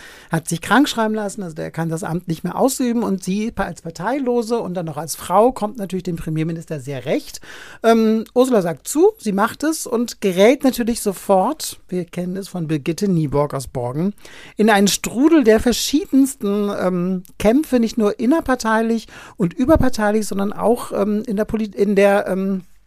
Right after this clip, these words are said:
in der Gesellschaft macht sich großer, ähm, Druck breit, weil vielen Männern passt es nicht, dass da eine Frau plötzlich in diesem Amt ist. Noch dazu eine Frau, die erklärtermaßen angetreten ist,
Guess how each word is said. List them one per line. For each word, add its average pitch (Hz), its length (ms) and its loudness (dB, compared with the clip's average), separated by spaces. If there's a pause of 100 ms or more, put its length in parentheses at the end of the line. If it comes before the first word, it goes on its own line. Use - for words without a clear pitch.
(960)
in 202 100 2
der 208 100 6
Gesellschaft 202 640 2
macht 185 280 -6
sich 190 220 -6
großer, 220 840 2
ähm, 190 260 0
Druck 262 340 2
breit, 165 420 -2
weil 185 380 0
vielen 277 360 4
Männern 214 320 2
passt - 300 -4
es 208 140 -8
nicht, 196 240 -6
dass 185 120 -10
da 180 100 -10
eine 180 180 -10
Frau 226 260 -6
plötzlich 170 340 -12
in 143 60 -10
diesem 147 260 -8
Amt 139 260 -6
ist. 214 200 -8 (260)
Noch 240 100 4
dazu 302 240 0
eine 214 160 4
Frau, 170 380 4
die 214 340 0
erklärtermaßen 202 720 0
angetreten 214 640 -2
ist, 190 280 -4